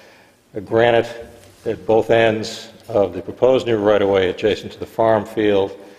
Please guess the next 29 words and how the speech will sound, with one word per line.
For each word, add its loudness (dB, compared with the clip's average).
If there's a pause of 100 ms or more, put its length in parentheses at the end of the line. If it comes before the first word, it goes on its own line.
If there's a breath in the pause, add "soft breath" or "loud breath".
(340 loud breath)
and -8
then -6
two -2
monuments 0 (100)
on -8
the -4
end -4
of -8
the -12
turnaround, -4 (140)
the -12
emergency -12
turnaround. -12 (720 loud breath)
Uh, -8
we -6
discussed -2
that 0
with -4
him -10
today. -2
He -8
was -10
fine -8
with -6
that, -6
and -16
the -4
applicant -8
has -12